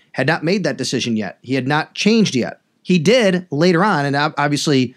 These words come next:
was better for the Giants, I think, in the long run, you know, that they played Daniel Jones and they saw that he could be, you know, pretty good. He had a pretty nice season once he was inserted. But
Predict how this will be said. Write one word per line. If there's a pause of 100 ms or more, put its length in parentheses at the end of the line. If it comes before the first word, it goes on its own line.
(180)
was
better
for
the
Giants,
I
think,
in
the
long
run, (180)
you
know,
that
they
played
Daniel
Jones
and
they
saw
that
he
could
be, (240)
you
know,
pretty
good.
He
had
a
pretty
nice
season
once
he
was
inserted. (240)
But